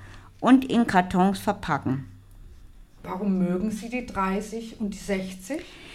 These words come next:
Speaker 1: Ja, das sind die einzigen Maschinen, bei denen ich noch ein bisschen rumlaufen kann.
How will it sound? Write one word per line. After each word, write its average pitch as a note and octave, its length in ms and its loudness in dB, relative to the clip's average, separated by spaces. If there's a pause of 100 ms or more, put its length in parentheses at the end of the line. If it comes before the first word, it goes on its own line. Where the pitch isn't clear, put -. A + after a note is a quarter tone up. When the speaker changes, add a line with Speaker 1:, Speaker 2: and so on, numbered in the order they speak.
(240)
Speaker 1:
Ja, F#3 120 6
das C#4 220 6
sind C#4+ 200 12
die - 140 6
einzigen C#4 640 10
Maschinen, A#3+ 680 8 (460)
bei G#3 120 8
denen A3+ 480 6
ich - 140 -2
noch G#3+ 180 2
ein F#3 220 2
bisschen A#3+ 380 2
rumlaufen G#3 760 8
kann. - 400 -8